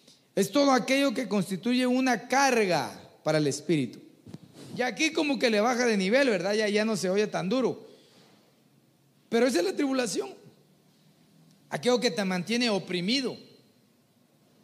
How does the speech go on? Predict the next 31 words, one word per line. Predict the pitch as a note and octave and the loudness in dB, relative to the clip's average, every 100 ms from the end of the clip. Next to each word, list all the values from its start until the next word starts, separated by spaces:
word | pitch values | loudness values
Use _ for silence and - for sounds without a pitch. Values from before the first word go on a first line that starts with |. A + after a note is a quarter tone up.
| _ _ - | _ _ -6
Aquello | F#3 G3+ C#4 C#4+ A3+ | -4 0 2 2 2
que | B3+ | -2
cuando, | A#3+ A3 G#3 F#3 - - - | 0 -2 0 0 -4 -14 -4
cuando | A3+ G#3 | -2 0
va | G#3+ C#4 | 0 2
llegando | C4 A#3+ C#4+ C#4+ | 0 0 -2 0
el | A#3+ | -2
fin, | E3+ C4+ D#4 C4+ | -2 -6 -6 -6
la, | G3+ F#3 | -4 -2
el | G3+ F#3 | -2 -6
fin | A#3+ C#4+ | -4 -2
del | C4+ A3 | -2 -2
día, | C4+ F4 D4+ E3 - - - - | 0 2 2 -2 -8 -20 -14 -4
hermano, | F#3 A3+ C#4+ C4+ | -2 0 -2 -2
va | C4+ | -2
llegando | C4 C#4 D4 | -2 -2 -2
a | C4+ | -2
la | G#3 - | -2 -4
casa | C4 D4+ A3+ | -4 -4 -2
y | A#3 | -4
siente | F3 A#3+ D4 D4+ C#4 | -4 -4 -4 -4 -6
que, | G3 G3 - - - A3+ | -4 -6 -6 -18 -10 -6
que | G3 G#3+ | 2 2
el | F#3 | 2
cuello | - C4 D#4+ F4 F4 - | 0 4 6 6 4 2
se | G3+ A#3+ | 0 0
le | A#3 A3 | 2 2
une | C4+ E4+ E4+ D4+ A#3 - | 4 4 4 0 0 -2
a | G3 | -2
los | G3+ - | -2 -2
hombros. | D4+ E4 D#4+ A3 C3+ - - | 0 0 0 -2 -4 -14 -20